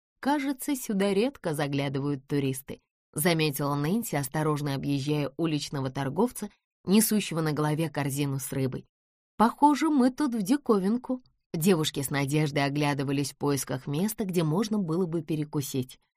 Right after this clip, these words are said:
Когда Нэнси свернула на главную улицу,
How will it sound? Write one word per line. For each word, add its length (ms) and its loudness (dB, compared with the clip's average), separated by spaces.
Когда 360 2
Нэнси 420 0
свернула 520 0
на 160 -2
главную 480 0
улицу, 480 2